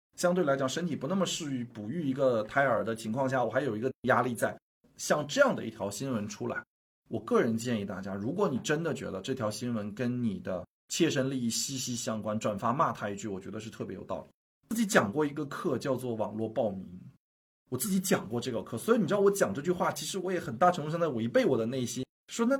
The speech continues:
这不是在对网络暴民这件事情推波助澜吗？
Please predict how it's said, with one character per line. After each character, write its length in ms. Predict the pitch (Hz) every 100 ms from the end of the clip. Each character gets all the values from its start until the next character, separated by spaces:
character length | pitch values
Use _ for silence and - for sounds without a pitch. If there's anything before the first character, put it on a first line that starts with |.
| 277
这 120 | 320
不 140 | -
是 140 | - 196
在 180 | 220
对 120 | 202 202
网 240 | 170 117
络 140 | 180
暴 160 | 190 226
民 160 | 151 143
这 80 |
件 80 | 180
事 140 | 160 175
情 120 | 160
推 220 | - 214
波 240 | 202 190 185
助 260 | 185 202
澜 200 | 143 -
吗？ 280 | 113 165 165